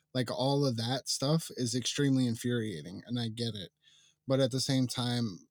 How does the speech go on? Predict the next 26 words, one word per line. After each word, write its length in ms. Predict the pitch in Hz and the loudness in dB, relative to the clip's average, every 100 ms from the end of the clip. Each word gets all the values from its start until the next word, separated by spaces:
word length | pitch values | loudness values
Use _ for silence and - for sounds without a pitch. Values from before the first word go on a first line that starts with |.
| - | -8
the 160 | 120 | -4
way 200 | 120 135 | 2 2
I 80 | 123 | 2
look 260 | 120 123 127 | 0 -2 -2
at 100 | 120 | -2
it 100 | 107 | -2
for 100 | 123 | -4
the 120 | 117 | -4
hotel, 480 | 113 113 - 117 123 139 | -4 -6 -4 -4 -4 -2
and 340 | 135 127 117 _ _ _ - | 0 0 -2 _ _ _ -8
again, 420 | 135 123 113 110 - _ - | -4 -4 -4 -8 -14 _ -12
I've 100 | 113 | -4
never 220 | 123 123 | -2 -2
been 180 | 110 127 | 0 0
in 100 | 131 | 2
this 160 | 131 - | 0 -2
position, 680 | 139 147 143 160 156 151 - | 0 0 0 0 0 -2 -6
and 260 | 113 110 | -12 -10
so 240 | - 117 110 | -8 -6 -6
I 140 | 120 | -6
don't 240 | 120 120 104 | -4 -4 -4
know 60 | 107 | -8
how 140 | 110 | -8
I 180 | 113 113 | -6 -6
would 220 | 113 104 | -8 -8
react 400 | 113 110 110 - | -6 -4 -6 -10